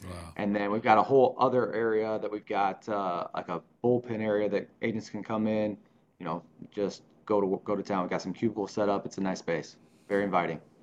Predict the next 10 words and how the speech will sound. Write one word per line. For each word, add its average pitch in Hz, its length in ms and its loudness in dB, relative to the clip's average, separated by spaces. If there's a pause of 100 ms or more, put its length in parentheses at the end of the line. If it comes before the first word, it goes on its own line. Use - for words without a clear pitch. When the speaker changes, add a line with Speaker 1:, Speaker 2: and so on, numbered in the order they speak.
(180)
Speaker 1:
Very 156 340 -4
nice, 98 340 -8
man. 117 380 -6
So 117 540 0 (180)
it's 117 160 -4
gotta 175 260 4
be 127 140 4
exciting, 92 600 -4
man. 90 400 -10
Um, 87 360 -8